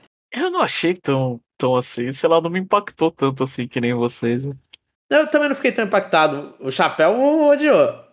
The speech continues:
Speaker 2: Eu
Speaker 1: Nossa,
Speaker 2: olhei e
Speaker 1: eu
Speaker 2: falei,
Speaker 1: fiquei,
Speaker 2: ah, existe.
Speaker 1: ah, é, sei, eu acho, eu acho ok. O, o,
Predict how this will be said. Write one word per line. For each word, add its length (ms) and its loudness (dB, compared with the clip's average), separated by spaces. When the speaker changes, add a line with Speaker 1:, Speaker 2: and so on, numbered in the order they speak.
Speaker 2:
Eu 100 4
Speaker 1:
Nossa, 280 6
Speaker 2:
olhei 80 8
e 20 8
Speaker 1:
eu 60 6
Speaker 2:
falei, 200 4
Speaker 1:
fiquei, 40 4
Speaker 2:
ah, 120 6
existe. 640 0
Speaker 1:
ah, 220 4
é, 260 4
sei, 480 -4
eu 100 -20
acho, 220 -14
eu 120 -4
acho 180 -4
ok. 520 -6
O, 840 -2
o, 60 -18